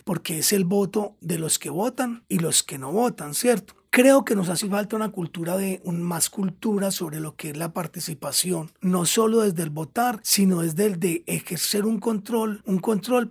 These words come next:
por el que votamos. ¿Cómo lo hacemos? Nosotros elegimos el Consejo Municipal de Medellín, pero usted ya no se acuerda por quién votó. O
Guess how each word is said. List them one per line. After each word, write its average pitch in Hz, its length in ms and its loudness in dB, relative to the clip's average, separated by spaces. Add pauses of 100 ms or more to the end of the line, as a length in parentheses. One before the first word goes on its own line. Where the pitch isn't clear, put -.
(140)
por 202 180 2
el 165 160 -2
que 185 140 -2
votamos. 156 760 0 (200)
¿Cómo 240 220 6
lo 240 120 6
hacemos? 185 680 2
Nosotros 196 500 2
elegimos 190 640 2
el 202 160 0
Consejo 185 680 0
Municipal 175 920 0
de 208 140 4
Medellín, 196 720 2
pero 180 140 0
usted 170 180 -4
ya 160 120 -2
no 180 120 -2
se 202 120 0
acuerda 185 380 0
por 180 160 -8
quién 220 240 -8
votó. 175 280 0
O 165 140 -4